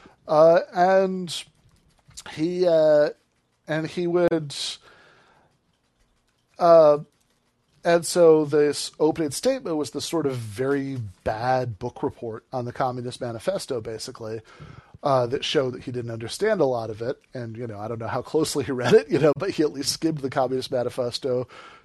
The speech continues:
to prepare this little book report. And in, uh, in there, he, um, uh, you know, so, like, every, like, a bunch of Marxist statements at random he referred to as axioms, which is just weird and nonsensical,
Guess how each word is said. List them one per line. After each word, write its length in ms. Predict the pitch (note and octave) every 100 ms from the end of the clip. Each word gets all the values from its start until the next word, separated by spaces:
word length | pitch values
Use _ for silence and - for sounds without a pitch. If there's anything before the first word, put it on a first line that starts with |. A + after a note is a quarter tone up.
| -
to 200 | D3+ B2+
prepare 440 | C#3 B2 C3+ C3+
this 180 | B2+ -
little 160 | B2
book 220 | A2+ A#2+ -
report. 420 | A#2 A#2+ C3+ - - - - -
And 640 | F3+ F3+ F#3+ F#3+ F#3 F3 - _ -
in, 360 | F3+ G3+ G3+
uh, 360 | G3 F3+ E3 E3+ -
in 200 | E3+ E3
there, 580 | G3+ B3+ F#3+ D#3+ E3 -
he, 400 | - F3 F3 F3
um, 480 | F3 E3+ E3 E3 D#3+ _ - - _ _ _ _ _ _ _ _ _ _ _ _ -
uh, 560 | E3+ D#3+ D3+ D3 C#3+ C3+
you 120 | D#3+
know, 160 | D3 A#2+
so, 220 | - D#3
like, 200 | C#3 C#3+
every, 320 | A#3 D3 D#3+ A#2+ F3
like, 200 | D3 D3
a 60 |
bunch 300 | B2+ D3 D3
of 100 | D#3+
Marxist 400 | C3 C3+ - C3+
statements 480 | - C#3+ C3+ C#3 C3
at 160 | C#3 B2+
random 440 | A#2 B2 B2+ A#2
he 120 | A2+
referred 460 | A#2 A2+ - B2 A#2
to 160 | C3
as 80 | A#2+ -
axioms, 800 | A2+ A#2 - C#3+ C3 C3 - - _ _ _
which 200 | A#2+ -
is 280 | A#2 G#2+ - -
just 240 | A#2+ -
weird 320 | G#2+ A#2 B2
and 80 | B2
nonsensical, 840 | A#2+ A#2 A#2 A#2 A2 C#3+ C3 B2